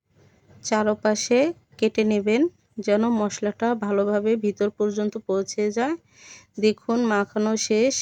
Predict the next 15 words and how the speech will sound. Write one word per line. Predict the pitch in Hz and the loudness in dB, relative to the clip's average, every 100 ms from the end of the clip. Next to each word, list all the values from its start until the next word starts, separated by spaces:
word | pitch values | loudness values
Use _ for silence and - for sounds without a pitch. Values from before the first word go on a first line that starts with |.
| - | -4
এবার | 202 202 226 262 277 | -4 0 0 0 -2
এভাবেই | 208 208 208 220 233 | -2 0 0 2 2
রেখে | 214 208 - 208 | 2 -2 -2 -2
দেব | 214 202 277 381 - _ _ - _ _ _ | -2 0 2 2 -4 _ _ -20 _ _ _
দুই | 214 226 | 2 2
ঘন্টা। | 208 208 190 190 180 196 - _ _ _ _ _ _ _ _ | 2 0 0 0 -6 -8 -18 _ _ _ _ _ _ _ _
দুই | 208 202 233 | -4 2 2
ঘন্টার | 214 226 220 226 220 | 2 -2 0 0 0
জন্য | 220 208 208 | 0 0 0
আমি | 208 202 220 | 0 0 0
মশলাটাকে | 240 202 - 196 202 202 208 | 0 -2 -4 -4 -4 -4 -2
মাখিয়ে | 202 190 - 226 | -2 -2 0 0
এভাবেই | 202 196 196 | 0 0 0
রেখে | 190 190 - | -2 -4 -4
দিয়েছি। | 196 202 202 - 240 | -2 -2 -2 -4 0